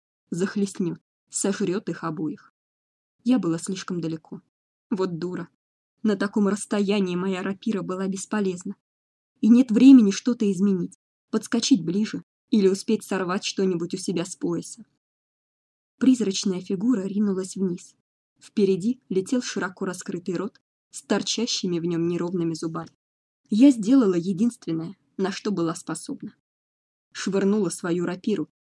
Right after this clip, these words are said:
и она полетела по воздуху, крутясь колесом. Джоплин от страха запутался в собственных ногах и, пошатнувшись, толкнул Джорджа. Джордж,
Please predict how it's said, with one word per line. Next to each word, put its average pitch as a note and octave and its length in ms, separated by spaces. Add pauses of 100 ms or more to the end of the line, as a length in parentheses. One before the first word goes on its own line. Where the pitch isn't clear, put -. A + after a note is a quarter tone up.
(180)
и G#3+ 100
она G3+ 260
полетела F3+ 480
по F3+ 180
воздуху, D#3+ 440 (300)
крутясь E3+ 420
колесом. - 500 (1160)
Джоплин G#3+ 480
от G3 140
страха C4+ 400
запутался F#3 560
в - 40
собственных F#3+ 580
ногах E3+ 440 (340)
и, B3 100
пошатнувшись, G3+ 800 (300)
толкнул F3+ 500
Джорджа. D#3 480 (800)
Джордж, A#3+ 440